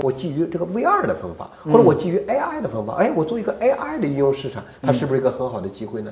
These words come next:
Speaker 2: 嗯。
Speaker 1: 所以我觉得要把握这个时代基础设施本身的一种变化。
Speaker 2: 嗯。
Speaker 1: 我，我举个最简单的例子，棋牌游戏现在是好还是不好呢？有人说：“哎呀，联众他们都不行啊。”
Speaker 2: 对。
Speaker 1: 但是因为微信本身它发展得非常的快，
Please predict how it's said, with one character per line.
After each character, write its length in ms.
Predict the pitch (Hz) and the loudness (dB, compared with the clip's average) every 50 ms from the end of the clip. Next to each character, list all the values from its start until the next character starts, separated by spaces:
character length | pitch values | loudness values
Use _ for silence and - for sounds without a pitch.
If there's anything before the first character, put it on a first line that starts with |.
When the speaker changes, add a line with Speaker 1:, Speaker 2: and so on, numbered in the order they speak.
| - - | -8 -4
Speaker 2:
嗯。 140 | 131 131 123 - | -4 -2 0 2
Speaker 1:
所 100 | 226 233 | 2 4
以 120 | 190 - - - - | 2 2 0 -2 -2
我 80 | - | -2
觉 140 | - - 185 | 2 2 4
得 60 | 180 | 4
要 80 | 190 190 | 4 2
把 340 | 190 - - - - - - | 2 2 0 0 0 0 -2
握 320 | - 160 208 220 - 160 - - | -2 0 2 2 0 0 0 0
这 80 | - | -2
个 80 | 165 156 | -2 0
时 220 | - - - 104 | -2 -6 -6 -6
代 200 | 104 143 135 - - - - - - _ _ | -4 -2 -4 -4 -4 -10 -16 -20 -20 _ _
基 160 | - - 285 | -4 -2 -2
础 160 | 285 147 120 | 0 0 -2
设 160 | 117 - 180 | 0 2 0
施 160 | 156 - - 180 | 0 0 -2 -2
本 300 | - - 113 87 85 - | 0 0 0 0 0 -4
身 260 | - 208 277 330 294 | -4 -2 -2 0 0
的 80 | - | -2
一 80 | 104 92 | -2 -4
种 160 | 85 85 78 | -4 -8 -8
变 220 | 78 - 92 78 73 | -6 -6 -6 -6 -6
化。 240 | - - 80 - - - | -8 -10 -12 -12 -12 -10
Speaker 2:
嗯。 180 | 117 113 107 101 - _ | -8 -8 -8 -8 -8 _
Speaker 1:
我， 120 | - 110 | -4 -2
我 200 | 117 110 127 135 | -2 0 0 -2
举 180 | 139 135 127 104 | -2 -2 -4 -6
个 80 | 110 123 123 - | -6 -6 -2 0
最 140 | - 311 | 2 2
简 160 | - 95 82 76 | 2 0 -4 -6
单 140 | 85 90 | -6 -8
的 80 | 92 92 | -8 -8
例 120 | 95 98 | -8 -10
子， 140 | 92 - - - - - _ _ _ _ _ _ _ _ _ _ - - | -12 -12 -14 -18 -20 -20 _ _ _ _ _ _ _ _ _ _ -14 -10
棋 200 | - - - 139 | -4 -2 0 2
牌 120 | 127 127 | 2 2
游 180 | 127 110 98 - | 2 2 2 -2
戏 220 | - - 123 101 | -4 -4 -8 -10
现 200 | - - - 120 | -8 -6 -4 -4
在 80 | 110 113 | -4 -4
是 200 | - 117 107 101 - - | -4 -4 -4 -4 -4 -6
好 180 | - - - 90 | -8 -8 -8 -6
还 100 | 85 92 | -6 -8
是 80 | 90 98 | -10 -10
不 120 | - 113 | -10 -12
好 180 | - - 92 90 | -12 -10 -12 -12
呢？ 100 | 82 - | -10 -8
有 120 | 98 95 | -8 -8
人 80 | 95 98 | -8 -8
说 140 | - 107 - | -8 -8 -6
：“哎 60 | - | -6
呀， 140 | 98 85 80 82 82 | -6 -6 -8 -8 -8
联 180 | 90 90 92 110 | -8 -8 -8 -8
众 140 | 117 104 101 | -8 -8 -8
他 100 | - 104 | -10 -10
们 80 | 104 104 | -10 -10
都 80 | 117 | -10
不 160 | 113 - 139 | -10 -10 -10
行 220 | 120 - - 92 101 | -10 -10 -10 -12 -10
啊。” 100 | 113 113 - - - - - - | -12 -12 -14 -16 -20 -20 -6 0
Speaker 2:
对。 180 | 165 165 160 | 2 4 4
Speaker 1:
但 120 | 151 233 214 | 4 4 2
是 140 | 214 220 214 - - - - | 0 -2 -6 -8 -12 -10 -4
因 140 | 214 240 269 | -2 0 2
为 140 | 214 190 208 | 2 2 2
微 320 | 196 202 262 285 302 311 | 2 2 4 4 4 4
信 280 | 302 - 311 196 139 - | 4 2 0 0 0 0
本 220 | 120 98 92 - | 0 0 0 0
身 160 | - 190 233 262 - - - | -2 -2 -2 -2 -4 -8 -12
它 200 | - - 147 139 | -8 -8 -8 -4
发 180 | - - 143 | -2 -2 -2
展 140 | 135 131 101 - | -2 -2 -6 -12
得 60 | - | -10
非 120 | - 120 | -10 -10
常 140 | 101 - - | -10 -10 -10
的 80 | 85 - | -14 -14
快， 220 | - - - - | -10 -10 -10 -10